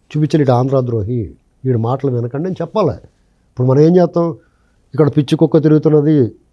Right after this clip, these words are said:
జాగ్రత్తగా ఉండండి అని మున్సిపాలిటీ వాళ్ళు మైకులు అనౌన్స్ చేస్తారు, లేకపోతే ఇక్కడ అడుగు పందులు తిరుగుతున్నాయి రాత్రులు జాగ్రత్తగా ఉండండి అని చెప్తారు కదా పొలాల వాటి దగ్గర. అలా అనౌన్స్‌మెంట్ చేయాలి. ఎందుకంటే అన్ని వేళలా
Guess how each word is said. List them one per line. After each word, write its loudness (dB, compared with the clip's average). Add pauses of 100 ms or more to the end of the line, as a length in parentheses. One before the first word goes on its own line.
జాగ్రత్తగా 0
ఉండండి 2
అని 0
మున్సిపాలిటీ -2
వాళ్ళు -2
మైకులు -6
అనౌన్స్ -6
చేస్తారు, -16 (760)
లేకపోతే 0
ఇక్కడ 2
అడుగు 4
పందులు 2
తిరుగుతున్నాయి 0
రాత్రులు 0
జాగ్రత్తగా -2
ఉండండి -2
అని -2
చెప్తారు -2
కదా -2 (460)
పొలాల 2
వాటి -2
దగ్గర. -10 (760)
అలా 4
అనౌన్స్‌మెంట్ 0
చేయాలి. -4 (680)
ఎందుకంటే 0 (460)
అన్ని 4
వేళలా 4